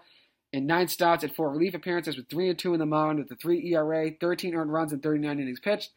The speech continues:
So quite the day one for the New York Mets in day one of the M L B draft.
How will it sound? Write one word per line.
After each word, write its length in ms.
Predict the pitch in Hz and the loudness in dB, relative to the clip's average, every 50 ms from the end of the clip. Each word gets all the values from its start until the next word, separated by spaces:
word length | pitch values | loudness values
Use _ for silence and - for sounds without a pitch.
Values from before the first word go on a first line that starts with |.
| _ _ _ _ _ _ _ _ | _ _ _ _ _ _ _ _
So 260 | - - - 160 147 | -12 -4 2 2 2
quite 260 | 190 - - 190 190 | 2 4 6 6 6
the 80 | 185 180 | 6 4
day 300 | 165 143 170 165 160 156 | 2 6 6 6 6 6
one 260 | 151 147 156 156 156 | 4 4 4 4 4
for 220 | 151 - 151 147 147 | 2 0 0 0 2
the 100 | 147 147 | 2 4
New 80 | 147 | 4
York 300 | 147 151 147 139 135 - | 4 4 4 2 2 0
Mets 260 | 139 139 139 139 - - | 0 0 0 -2 -4 -6
in 220 | - 135 123 120 | -6 -4 -4 -2
day 220 | 117 135 131 135 131 | -2 -2 -2 -2 0
one 180 | 131 135 135 | 0 -2 -2
of 80 | 131 117 | -2 -4
the 80 | 107 | -4
M 100 | 127 127 | -6 -6
L 60 | 120 113 | -6 -6
B 140 | 113 117 | -6 -8
draft. 420 | 110 117 127 151 160 160 156 - | -6 0 2 4 4 4 4 2